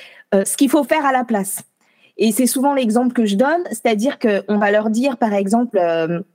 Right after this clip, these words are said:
Ouais, tu, tu dis pas ça, tu dis pas de gros mots », mais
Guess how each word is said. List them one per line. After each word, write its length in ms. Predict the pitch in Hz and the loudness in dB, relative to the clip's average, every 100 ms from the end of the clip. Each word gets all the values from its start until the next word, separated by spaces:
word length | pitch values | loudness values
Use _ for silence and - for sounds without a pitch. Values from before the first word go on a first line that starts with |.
| _ _ _ _ _ _ _ - _ - | _ _ _ _ _ _ _ -20 _ -2
Ouais, 200 | 214 214 | -2 0
tu, 180 | - 214 | -2 -2
tu 160 | - | 2
dis 100 | 220 | 2
pas 140 | 247 247 | 2 2
ça, 160 | 269 | 0
tu 100 | 269 | 0
dis 120 | 233 220 | 0 0
pas 100 | 220 | 0
de 60 | |
gros 140 | 196 220 | 2 4
mots », 300 | 226 381 - _ _ _ _ _ - - | 4 0 -6 _ _ _ _ _ -20 -6
mais 420 | 208 233 254 233 | 2 4 4 -2